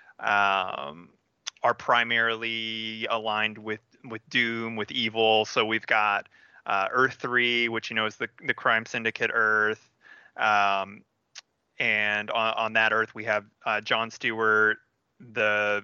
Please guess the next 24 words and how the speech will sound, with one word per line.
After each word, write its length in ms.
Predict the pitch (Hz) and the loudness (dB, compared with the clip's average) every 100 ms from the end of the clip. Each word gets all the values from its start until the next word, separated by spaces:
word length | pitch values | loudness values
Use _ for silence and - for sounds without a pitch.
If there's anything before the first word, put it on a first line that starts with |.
| - | -2
Just 300 | 120 113 - | 0 0 -2
Imagine 460 | 110 107 107 113 | -2 -2 -2 -4
Wonder 220 | 107 107 110 | -6 -4 -4
Woman, 340 | 107 107 107 | -2 -2 0
and 120 | 104 | -4
President 380 | - 110 113 110 | -2 -2 -2 -8
Superman. 640 | - 107 110 104 104 107 107 - - - | -8 -8 -2 0 0 -2 -6 -20 -20 -2
Um, 520 | 110 101 98 98 98 - | 2 4 4 0 -6 -4
Earth 260 | 123 123 - _ _ _ _ - | 0 0 -2 _ _ _ _ 0
X, 420 | 120 120 120 - | 4 4 2 -2
which 200 | 113 - | -12 -10
is 180 | 110 104 | -12 -4
the, 500 | 110 107 107 104 101 | 0 2 2 0 0
the 240 | 92 110 107 | 0 0 0
Nazi 600 | 113 117 110 - 117 110 | 0 0 0 -4 -8 -6
freedom 320 | 113 117 107 | -6 -4 -4
fighters 480 | 113 110 107 107 104 | -2 0 2 -2 -4
Earth, 560 | 120 110 107 107 104 - - | -2 0 0 0 -4 -12 -2
uh, 320 | 113 107 101 | 0 2 0
where 220 | 101 107 | 0 -4
Guy 240 | 104 113 110 | 0 2 2
Gardner, 480 | 113 107 107 107 110 | 0 -2 0 -2 -2
Captain 340 | - 110 113 | -2 -4 -6
Carrot, 580 | 107 117 110 110 107 110 | -4 0 4 4 2 0